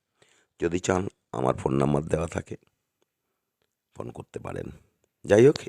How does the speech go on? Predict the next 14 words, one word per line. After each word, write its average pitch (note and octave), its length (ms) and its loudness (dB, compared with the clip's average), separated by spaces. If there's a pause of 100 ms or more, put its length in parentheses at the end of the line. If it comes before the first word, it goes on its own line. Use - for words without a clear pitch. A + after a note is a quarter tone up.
এবার C#2 200 8
কাজের C#2+ 260 2
কথায় E2+ 240 0
ফিরে - 240 -2
আসি। - 220 -4 (2250)
মিথুন C3+ 380 2
রাশির C#3+ 380 4 (1300)
বা F#2 140 4
লগ্নের G#2 440 6
জাতক G#2 320 2
জাতিকারা, G2+ 500 0 (840)
জাতিকাদের E2 560 2 (580)
মার্চ F2 320 0
মাস A#2 160 -6